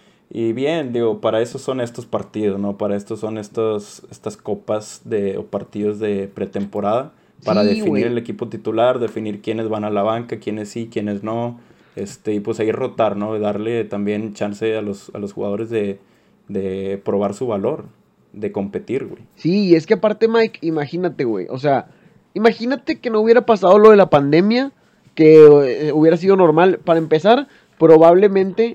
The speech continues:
Speaker 2: en pretemporada no hubieran tenido una copa, güey. Tigres se hubiera ido a Cancún, güey, a jugar un amistoso contra el Correcaminos y después
Speaker 1: <laughs>
Speaker 2: contra Rayados y Atlante que están allá, güey, también. No sé, es un ejemplo, güey, ¿sacas?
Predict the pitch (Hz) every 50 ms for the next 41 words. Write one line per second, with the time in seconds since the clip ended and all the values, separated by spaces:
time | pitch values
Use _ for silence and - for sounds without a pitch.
0 | - 160 156 143 - 147 143 - 147 139 135 147 147 160 190 220 240 269 262 -
1 | _ _ _ 135 151 160 165 165 170 175 170 175 160 170 156 147 147 151 151 147
2 | 139 117 - 117 92 - 104 95 90 78 67 - - _ _ _ _ _ _ -
3 | - 165 175 202 220 190 226 208 185 185 190 202 202 214 208 - 175 156 147 135
4 | - 190 226 254 262 285 294 311 320 330 302 - - - - - - - - -
5 | 147 151 147 147 143 139 143 147 139 139 156 165 170 175 180 190 196 196 185 175
6 | 156 165 170 180 185 185 175 - - 185 175 165 208 190 - 190 180 165 - 156
7 | 151 143 139 139 139 131 - 143 139 143 120 - 143 151 180 214 240 262 285 285
8 | 294 - - - _ - - _ - 147 156 156 156 151 - - 165 170 165 -
9 | 180 196 196 - 208 196 196 190 180 170 160 156 151 156 165 185 208 226 233 233
10 | 226 226 196 180 156 147 - 165 156 160 165 151 180 156 156 170 151 139 - 143
11 | 139 143 156 156 147 131 123 123 120 107 - 113 117 123 120 113 107 110 120 113
12 | 139 131 117 107 117 123 151 165 151 147 143 123 95 107 101 85 76 92 104 117
13 | - 151 160 156 -